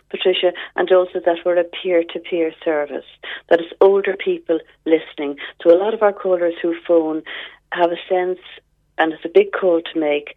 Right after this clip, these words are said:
that we will understand. I mean, imagine if you're phoning to say that your son is abusing you, wha-, the, the difficulty of that, how, how hard it is to say that. But to say it to another mother maybe,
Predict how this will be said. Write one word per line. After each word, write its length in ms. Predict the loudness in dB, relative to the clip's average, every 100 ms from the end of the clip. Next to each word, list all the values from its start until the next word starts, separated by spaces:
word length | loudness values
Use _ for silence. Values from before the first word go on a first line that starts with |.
| -20 -20 _ 0
that 140 | 2
we 120 | 4
will 160 | 4 2
understand. 800 | -2 -10 -10 -6 -4 -4 -8 -12 -16 -4
I 40 | 2
mean, 160 | 4
imagine 360 | 6 4 2 -2
if 60 |
you're 100 | -4
phoning 440 | -4 -2 -2 -2 -6 _ _
to 80 | -20 -2
say 180 | 0 0
that 160 | -4 -8
your 80 | -6 -4
son 180 | -4
is 80 | -4 -10
abusing 540 | -10 -10 -8 -10 -12
you, 260 | -8 -10 -6
wha-, 180 | -6 -6 -8 -10 2
the, 200 | 4 4 -4 0
the 140 | 0 4
difficulty 680 | 4 4 -4 -2 -2 -2 -6
of 140 | -4
that, 200 | -6 -8 -2
how, 240 | 2 2 0 -8 0
how 120 | 0
hard 380 | 2 0 2 2 2
it 40 | -4
is 100 | -4
to 380 | -6 -20 -20 -4
say 200 | -2 0
that. 200 | -4 -8 -12 -12 -2
But 100 | 2
to 80 | 2 4
say 180 | 6 6
it 80 | 4
to 60 | 0
another 360 | 2 2 0
mother 360 | 0 -2 0 0
maybe, 380 | 0 -4 -4